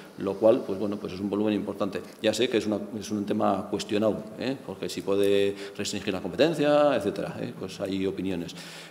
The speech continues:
¿eh? Pero lo que sí es cierto es que el resultado económico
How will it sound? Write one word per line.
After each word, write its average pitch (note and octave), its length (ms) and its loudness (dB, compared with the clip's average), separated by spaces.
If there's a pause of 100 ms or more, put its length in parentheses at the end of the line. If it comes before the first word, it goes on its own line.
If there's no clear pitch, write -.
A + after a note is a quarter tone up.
¿eh? A2+ 180 2
Pero G2 440 6
lo F#2 120 2
que - 100 -8
sí A2 80 4
es A2 40 4
cierto A2 160 4
es A#2+ 60 0
que A2+ 80 4
el G2 260 4
resultado G2+ 340 4
económico A2 580 4